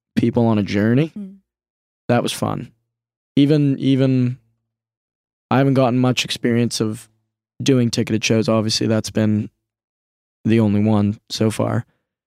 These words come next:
Speaker 1: But even putting together, "Oh, maybe we should do this as, like, kind of an encore, and Mike, would you come up and do, you know, a Blue Rodeo song with me that, you know, people love?" That was some of the most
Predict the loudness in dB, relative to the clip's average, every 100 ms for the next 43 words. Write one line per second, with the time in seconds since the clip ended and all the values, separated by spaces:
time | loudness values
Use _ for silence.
0 | _ _ _ _ _ _ _ _ 0 2
1 | 4 2 2 2 2 0 -2 _ _ _
2 | -4 -2 -2 -2 -2 0 2 2 0 -2
3 | _ _ _ _ -2 0 2 2 2 0
4 | 0 0 2 2 0 0 -2 -2 -6 -8
5 | -4 -2 0 0 2 2 0 0 -2 0
6 | 0 2 2 0 -2 0 0 0 -2 0
7 | 0 0 0 0 2 0 -2 _ _ _
8 | _ -4 -2 -2 0 2 2 4 2 2
9 | 0 0 0 0 -4 -2 0 0 -2 -4
10 | _ _ _ -8 -4 -2 -2 -2 0 0
11 | 0 -4 -10 _ _ _ _ _ -4 -2
12 | 0 0 0 -4 -10 _ _ _ _ _
13 | -20 _ -6 -2 2 2 2 2 2 2
14 | 2 0 -4